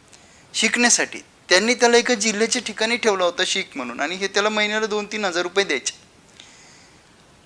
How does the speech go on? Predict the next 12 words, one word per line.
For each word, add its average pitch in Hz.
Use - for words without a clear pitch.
आणि 208
याचं 226
काय 233
चाललं 156
बघा, 117
आता 180
इथं 220
प्रायोरिटी 226
डिस्टर्ब 233
झाली 220
की 208
नाही? 208